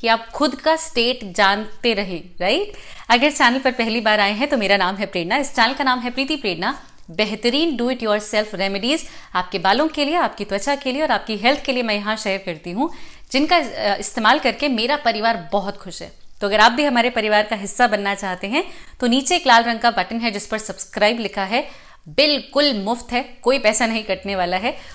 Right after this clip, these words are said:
उसको क्लिक करके आप हमारे परिवार का हिस्सा बन जाएंगे। बगल में बेल आइकन है, अगर आप उसको क्लिक कर देते हैं तो मेरे फ्यूचर वीडियोज़ के नोटिफिकेशन आपको पहुंच पाएंगे और मेरे पूरे परिवार की तरह आप भी यहाँ टाइमली आ पाएंगे।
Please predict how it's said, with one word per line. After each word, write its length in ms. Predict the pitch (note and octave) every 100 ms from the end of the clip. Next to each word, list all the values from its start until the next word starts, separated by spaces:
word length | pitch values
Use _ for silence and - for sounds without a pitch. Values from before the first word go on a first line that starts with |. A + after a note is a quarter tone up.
| - -
उसको 320 | C#4 - F#4
क्लिक 220 | D4 C#4+
करके 280 | A#3+ A#3 C#4+
आप 140 | A3+ A#3
हमारे 240 | G#3+ G#3
परिवार 400 | G#3+ G3 F#3+ G3
का 60 | G3+
हिस्सा 340 | F3+ F3+ C4+
बन 180 | B3 A#3+
जाएंगे। 360 | A#3+ A#3 B3 F#4 - - -
बगल 260 | G#3+ B3+ E4
में 120 | F4
बेल 160 | C4+ C4
आइकन 280 | A3+ B3 C4
है, 60 |
अगर 120 | C4+ C4
आप 120 | B3
उसको 240 | B3 F#4+
क्लिक 200 | F4 C4
कर 100 | G#3+
देते 260 | F#3 F#3 G3
हैं 140 | B3
तो 80 | D4+
मेरे 160 | A#3 A#3
फ्यूचर 300 | D4 E4 F#4
वीडियोज़ 340 | C#4 B3+ B3+
के 60 | A#3+
नोटिफिकेशन 640 | F#3+ F#3 F3+ G3 D#4+ F4+
आपको 240 | C4 G#3 G#3
पहुंच 320 | G3+ F3+ F#3+
पाएंगे 380 | F#3+ F3+ A3+ - - -
और 60 | F#3
मेरे 180 | G3 G3+
पूरे 260 | C4+ F#4+
परिवार 440 | G#4+ A#3 G#3+ G#3 G#3+
की 80 | A#3
तरह 200 | G3 A3+
आप 260 | - A3
भी 140 | A3+ A#3
यहाँ 180 | A3+ A3
टाइमली 360 | F#3+ F#3 A#3
आ 120 | F#3
पाएंगे। 580 | F3 D#3+ F3 A3 F#3 -